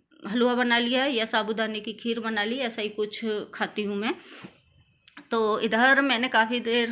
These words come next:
हो गई थी फ्राई करते हुए, तो मैंने दूध डाल दिया है और दूध गर्म करके रख लिया था मैंने।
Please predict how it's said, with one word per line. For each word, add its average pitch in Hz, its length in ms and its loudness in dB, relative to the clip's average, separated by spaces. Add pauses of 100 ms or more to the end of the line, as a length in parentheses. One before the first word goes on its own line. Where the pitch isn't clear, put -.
हो 226 200 0
गई 233 220 0
थी 233 240 -4
फ्राई 202 260 -2
करते 208 300 -4
हुए, 214 200 -4
तो 233 80 -4
मैंने 196 220 -4
दूध 208 240 -6
डाल 220 240 2
दिया 214 220 -2
है 254 200 -4 (600)
और 190 140 -4
दूध 208 220 -6
गर्म 233 240 -2
करके 254 280 0
रख 269 160 -2
लिया 277 240 2
था 240 160 -6
मैंने। 247 300 2